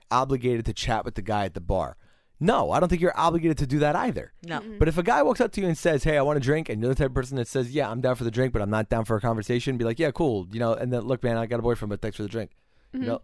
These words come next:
Speaker 1: like, you wanna play it like that? Cold, okay? But I get it. That's fine.
Speaker 2: But
Speaker 1: But
Speaker 2: that could also s-, pl-, s-, cause a little bit of a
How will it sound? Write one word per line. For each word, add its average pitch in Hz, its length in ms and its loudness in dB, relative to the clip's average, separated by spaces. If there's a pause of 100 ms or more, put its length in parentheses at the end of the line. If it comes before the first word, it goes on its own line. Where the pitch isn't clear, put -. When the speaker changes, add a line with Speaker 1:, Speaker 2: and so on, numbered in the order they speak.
(380)
Speaker 1:
like, 135 240 0 (320)
you 156 100 2
wanna 196 140 4
play 180 160 4
it 208 60 0
like 196 160 0
that? 226 300 0 (1040)
Cold, 160 340 2 (240)
okay? 135 200 0
But 131 360 0 (240)
I 202 80 2
get 175 200 4
it. 185 120 -6 (200)
That's 151 200 0
fine. 147 380 0 (320)
Speaker 2:
But 196 80 0
Speaker 1:
But 262 60 2
Speaker 2:
that 240 200 -2
could 247 120 -8
also 262 260 -6
s-, - 180 -16
pl-, 175 200 -10
s-, - 160 -20 (160)
cause 151 320 -12
a - 80 -14
little 151 180 -10
bit 147 140 -12
of 147 100 -14
a 139 100 -14